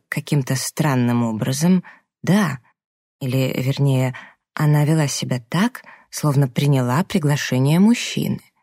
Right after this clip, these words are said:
То, как старательно она оделась, то, как она не высказала полностью свое мнение о фильме, когда они выходили из кино, то, как она подчинилась Рэйчел, когда они вошли в ресторан.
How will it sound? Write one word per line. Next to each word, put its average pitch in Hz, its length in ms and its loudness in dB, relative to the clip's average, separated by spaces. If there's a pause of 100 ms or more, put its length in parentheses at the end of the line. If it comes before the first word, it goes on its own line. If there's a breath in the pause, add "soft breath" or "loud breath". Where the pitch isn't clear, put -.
(680)
То, 147 100 -2
как - 180 -10
старательно 139 680 0
она 120 240 0
оделась, 113 640 -4 (460)
то, 151 120 -2
как 151 240 -4
она 143 300 2
не 143 160 4
высказала 135 540 0
полностью 143 680 0
свое 135 320 0
мнение 135 440 2
о 120 40 -2
фильме, 117 600 -2 (240 loud breath)
когда 156 280 0
они 143 160 4
выходили 139 500 -2
из 143 140 -6
кино, 147 380 -2 (720 loud breath)
то, 214 120 -4
как - 220 -8
она 208 200 6
подчинилась 202 920 2
Рэйчел, 208 480 0 (340 loud breath)
когда 170 340 0
они 196 220 6
вошли 175 360 0
в 165 40 2
ресторан. 131 760 -2